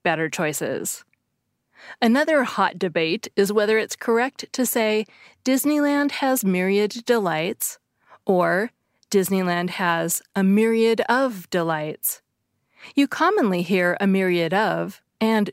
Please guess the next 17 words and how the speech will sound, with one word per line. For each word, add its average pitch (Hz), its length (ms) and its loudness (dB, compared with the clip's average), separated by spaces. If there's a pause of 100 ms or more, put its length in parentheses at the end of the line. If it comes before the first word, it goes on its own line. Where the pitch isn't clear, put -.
just 254 320 0
as 202 100 2
commonly 170 520 -2
hear 190 220 0
people 190 380 0
railing 185 680 0 (320)
that 240 80 6
it 214 120 0
should 214 240 -4
be 320 220 2
simply 254 460 0
myriad, 165 680 0 (340)
because 226 300 0
the 226 140 2
word 277 320 0
is 254 160 -2
an 220 100 -2